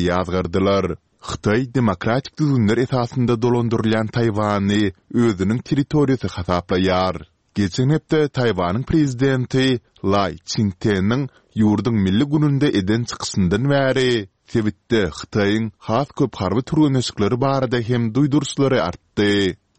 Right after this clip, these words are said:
Lai Hytaýyň Taýwany wekilçilik etmäge hiç hili hakynyň ýokdugyny aýtdy. Ol çykyşynyň dowamynda Pekin bilen hyzmatdaşlygy teklip etse de, Hytaý häkimetleri onuň bu belliklerini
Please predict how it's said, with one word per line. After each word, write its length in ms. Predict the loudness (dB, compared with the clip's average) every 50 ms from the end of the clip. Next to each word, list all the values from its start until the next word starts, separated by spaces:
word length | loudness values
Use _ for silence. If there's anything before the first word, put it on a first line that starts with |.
| _
Lai 280 | -2 0 0 0 0 -2
Hytaýyň 540 | -6 -10 -8 -4 0 0 2 0 0 -2 -4
Taýwany 560 | -2 -2 0 0 0 0 0 0 0 0 0 0 0
wekilçilik 580 | -2 -2 -2 -2 -2 -2 -2 -4 -2 0 0 0
etmäge 640 | 0 -2 -2 -2 0 0 0 2 2 2 2 0 -2 -4 _ _ _ _ -4
hiç 280 | -4 -4 -4 -4 -2
hili 200 | 0 0 2 0
hakynyň 460 | 0 -2 -6 -4 -2 0 0 2 2 2 2
ýokdugyny 640 | 2 2 0 -2 -2 0 0 2 2 0 0 0 0 0 -2
aýtdy. 680 | -2 -4 -4 _ _ _ 0 2 2 2 2 0 -2 -4 _ _ _ _ -2
Ol 200 | 0 0 0 0 -2 -6 -12 -14
çykyşynyň 560 | -14 -10 -10 -8 -8 -4 -2 0 0 2 2
dowamynda 840 | 2 2 2 2 0 0 0 0 0 0 0 2 2 2 2 0 -2 -6 _ _ _ _
Pekin 440 | -6 -6 -4 -2 -2 0 0 2 2
bilen 180 | 2 0 0 0 -2
hyzmatdaşlygy 760 | -2 0 0 0 -2 -2 -2 -4 -4 -2 0 0 0 0 0
teklip 420 | -2 -6 -8 -4 0 0 0 0 -2 -6
etse 360 | -8 -6 -2 -2 0 0 2
de, 320 | 2 2 2 0 -2 -2 -6 _ _ _ -20
Hytaý 260 | -4 -2 0 2 2 2
häkimetleri 640 | 2 0 0 -2 0 0 0 0 0 0 0 2 2 0
onuň 420 | 2 2 2 2 2 0 0 -2
bu 140 | -2 0 0
belliklerini 640 | 2 2 0 -2 -4 -2 0 0 0 0 0 0 0